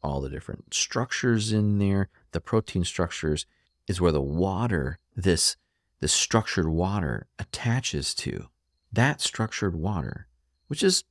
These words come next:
sort of like a, like a gelatin type look to it, a feel. It's not as thick as Jell-O, but it's, it's, it's more viscous.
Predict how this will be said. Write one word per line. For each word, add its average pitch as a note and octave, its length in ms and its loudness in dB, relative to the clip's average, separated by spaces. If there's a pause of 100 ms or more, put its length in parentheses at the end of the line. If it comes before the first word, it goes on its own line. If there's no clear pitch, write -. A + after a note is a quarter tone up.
(380)
sort C3 220 0
of A#2+ 140 -2
like G#2+ 160 2
a, D2 180 2 (140)
like E2+ 160 -2
a C2+ 180 -2 (680)
gelatin D#2+ 1200 2
type D#2+ 320 0 (440)
look F#2+ 440 2
to E2+ 260 2
it, D#2+ 160 2
a - 80 -8 (340)
feel. E2 440 4
It's D2 220 -2
not D#3 160 2
as G2 120 0
thick - 300 -4
as D#2 140 -2
Jell-O, D#2 520 2
but D2 180 -2
it's, - 240 -6 (420)
it's, - 220 -8 (140)
it's F#2+ 260 -4 (100)
more A#2 300 4
viscous. - 720 -2